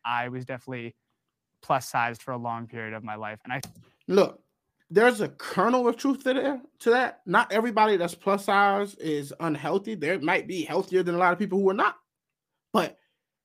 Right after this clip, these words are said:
Speaker 2: I'm not gonna say that's the truth for the vast majority,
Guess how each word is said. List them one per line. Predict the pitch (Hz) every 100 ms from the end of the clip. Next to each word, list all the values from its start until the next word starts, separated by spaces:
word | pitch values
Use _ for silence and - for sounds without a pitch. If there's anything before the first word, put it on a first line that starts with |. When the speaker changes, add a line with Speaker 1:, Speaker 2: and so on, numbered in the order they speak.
| _ -
Speaker 2:
I'm | 240
not | 220
gonna | 196 185
say | 190 165
that's | 165 214
the | 147
truth | 139 208 175
for | - 143
the | 135 135
vast | - 139 151 147 143
majority, | 139 131 - 156 170 202 139 131 175